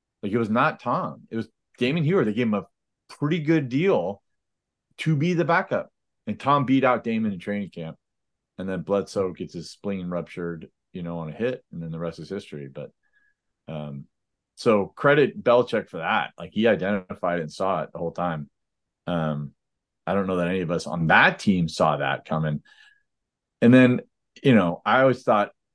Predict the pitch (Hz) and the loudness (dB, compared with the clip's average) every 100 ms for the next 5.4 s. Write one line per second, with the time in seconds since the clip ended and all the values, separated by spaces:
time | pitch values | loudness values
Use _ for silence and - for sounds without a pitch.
0 | _ _ _ _ _ _ _ _ _ 135 | _ _ _ _ _ _ _ _ _ 2
1 | 127 113 131 110 113 113 107 90 - _ | 4 2 -2 -2 -2 0 0 -4 -16 _
2 | _ _ _ _ _ _ _ _ _ _ | _ _ _ _ _ _ _ _ _ _
3 | _ _ _ _ _ _ - 131 135 151 | _ _ _ _ _ _ -8 -4 4 6
4 | 120 117 92 78 104 - 85 78 - 78 | 8 6 0 2 2 2 -2 -8 -10 -10
5 | 67 - - - | -10 -14 -14 -16